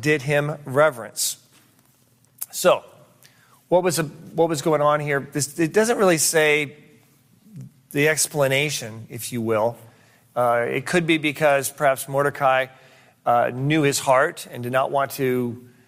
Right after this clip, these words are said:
to recognize this person. Maybe it was because, uh, Mordecai felt that to bow to him,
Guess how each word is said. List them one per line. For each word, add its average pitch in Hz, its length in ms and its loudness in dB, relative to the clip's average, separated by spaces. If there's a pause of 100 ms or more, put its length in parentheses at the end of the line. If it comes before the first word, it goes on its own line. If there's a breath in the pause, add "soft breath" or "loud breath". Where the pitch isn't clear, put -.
(220 soft breath)
to 123 500 -4
recognize 139 540 0
this 131 100 -8
person. 147 360 -4
Maybe 156 180 2
it 170 60 2
was 147 80 -4
because, 143 500 -2 (500 soft breath)
uh, 131 240 4
Mordecai 151 460 2
felt 143 280 0
that 135 160 -4
to - 100 -8
bow 143 560 2 (160)
to 156 120 -4
him, 147 360 0